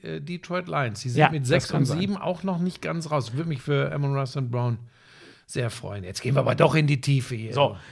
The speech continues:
Speaker 2: genau. Aber haben wir, äh, ich glaub,
Speaker 1: War das
Speaker 2: alle
Speaker 1: jetzt zu viel Football?
Speaker 2: Es war viel. Es war viel, aber das macht auch, finde ich, nix. Ma-, manchmal verquatschen wir uns halt. Hab ich noch irgendwas zu, nee, ich glaub, ich, ich,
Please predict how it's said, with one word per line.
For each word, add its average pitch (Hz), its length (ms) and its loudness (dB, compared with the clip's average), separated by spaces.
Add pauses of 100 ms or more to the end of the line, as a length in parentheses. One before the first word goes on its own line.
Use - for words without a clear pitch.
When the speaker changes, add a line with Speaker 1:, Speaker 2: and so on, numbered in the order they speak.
(140)
Speaker 2:
genau. 156 320 8
Aber 156 240 2
haben 196 180 4
wir, 202 280 6
äh, 180 300 8
ich 170 120 -4
glaub, 180 140 2
Speaker 1:
War 151 80 2
das 175 80 6
Speaker 2:
alle 190 100 6
Speaker 1:
jetzt 170 180 0
zu 196 120 4
viel 233 240 0
Football? 233 600 -2
Speaker 2:
Es 160 120 6
war 147 140 10
viel. 131 340 2
Es 139 120 0
war 165 120 6
viel, 254 240 6
aber 214 120 8
das 156 120 6
macht 185 240 4
auch, 214 120 6
finde 226 220 10
ich, 180 80 10
nix. 214 280 8
Ma-, 180 180 6
manchmal 170 320 6
verquatschen 165 540 4
wir 208 100 6
uns 214 160 2
halt. 196 240 4
Hab 185 140 2
ich 202 160 -2
noch 190 180 2
irgendwas 196 460 2
zu, 180 180 2
nee, 170 180 4
ich 147 100 0
glaub, 170 160 0
ich, 139 120 -2
ich, 160 240 -8